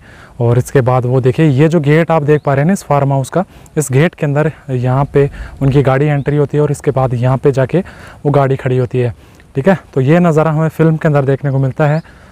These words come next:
स्क्रीनशॉट के अंदर ये जो पहाड़ है, इसे आप match कर सकते हैं, ये जो रास्ता है, इसे आप match कर सकते हैं। और ये जो देखिए, ये जो तार boundary जो हो रही है ना, ये आप देख सकते हैं उसी प्रकार से, ये जो, मतलब, जो gate बना हुआ है, इसे आप match कर सकते हैं। और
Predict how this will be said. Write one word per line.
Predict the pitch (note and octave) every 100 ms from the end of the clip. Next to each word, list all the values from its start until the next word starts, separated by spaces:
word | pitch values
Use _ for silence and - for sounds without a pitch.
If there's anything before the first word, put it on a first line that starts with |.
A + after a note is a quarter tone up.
| -
स्क्रीनशॉट | - C#3 D3 D#3+ D#3+
के | -
अंदर | D3+ D3 C3+ -
ये | C3
जो | C3
पहाड़ | - C3+ D3
है, | D3+
इसे | C#3+ D#3+
आप | D#3
match | D#3 C#3+
कर | D3+
सकते | C3+ C#3+ D3+
हैं, | D#3 - - - -
ये | C3
जो | C3+
रास्ता | C3+ - D3+
है, | D3+
इसे | D#3+
आप | D#3
match | D#3 D3
कर | - C3+
सकते | C3+ D#3+
हैं। | F#3 - - - C3
और | B2+
ये | C#3 E3
जो | D#3+
देखिए, | D#3+ - F3
ये |
जो | E3
तार | - D#3 F3+
boundary | E3 E3 F3
जो | D#3+ E3+
हो | D3+ F#3
रही | E3+ C#3+
है |
ना, | E3+ - - - - - _ C#3+
ये | D3
आप | D#3+ -
देख | D3 E3
सकते | D3+ -
हैं | D3
उसी | C#3+
प्रकार | D#3 C3+ C#3+ C3+
से, | C#3+ C#3+
ये |
जो, | C#3 D3+ - - -
मतलब, | C#3+ C#3 C#3 C#3 C#3 - - - - -
जो | C3
gate | B2+ D3+ D#3
बना | D#3 D3+
हुआ | D3+
है, | D3+
इसे | C#3+ D#3+
आप | D3
match | D3+ C#3
कर | D3
सकते | C3+ C3 D3+
हैं। | E3 -
और | C3 B2+